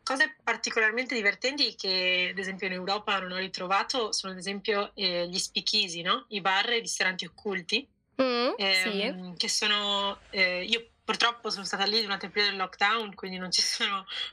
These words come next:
Speaker 1: potuta andare, però seguo molte pagine che consigliano bar, ristoranti occulti che sono molto alla moda, molto chic.
Speaker 2: Mhm.
Speaker 1: Poi ci sono anche,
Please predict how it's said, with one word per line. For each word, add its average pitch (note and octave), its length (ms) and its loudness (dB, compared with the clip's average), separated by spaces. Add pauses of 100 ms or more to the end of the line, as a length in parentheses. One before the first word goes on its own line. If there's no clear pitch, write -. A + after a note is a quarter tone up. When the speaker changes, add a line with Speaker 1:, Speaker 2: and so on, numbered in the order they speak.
Speaker 1:
potuta G#3 320 0
andare, G3+ 500 2
però F#3 440 0
seguo F#3 300 -4
molte F#3+ 320 -2
pagine F#3+ 720 0
che F3 80 -8
consigliano F#3 580 0
bar, F#3 320 2
ristoranti F#3 540 -2
occulti A3+ 500 0
che F#3 80 -8
sono F3+ 220 -8
molto F3+ 480 0
alla F3+ 240 2
moda, G3 440 0
molto G#3 220 -12
chic. - 440 0 (280)
Speaker 2:
Mhm. B3 440 2 (240)
Speaker 1:
Poi A3 160 2
ci - 80 2
sono G#3 220 2
anche, G#3 600 2